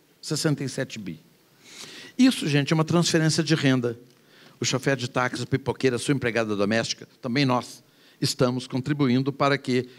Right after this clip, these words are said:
esse fundo de pensão pague uma melhor pensão para essas empresas que são patrocinadoras.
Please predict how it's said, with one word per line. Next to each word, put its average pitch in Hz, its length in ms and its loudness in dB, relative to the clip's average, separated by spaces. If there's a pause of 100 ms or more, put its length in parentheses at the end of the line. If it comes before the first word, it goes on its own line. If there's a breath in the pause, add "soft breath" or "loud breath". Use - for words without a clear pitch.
esse 151 280 0
fundo 131 200 -2
de 123 80 -8
pensão 131 440 0 (280 loud breath)
pague 139 280 0
uma 139 100 -2
melhor 120 260 0
pensão 131 460 -2 (260 loud breath)
para 127 200 0
essas 123 280 -6
empresas 117 680 0 (180)
que 117 320 -2
são 117 240 0
patrocinadoras. 117 920 0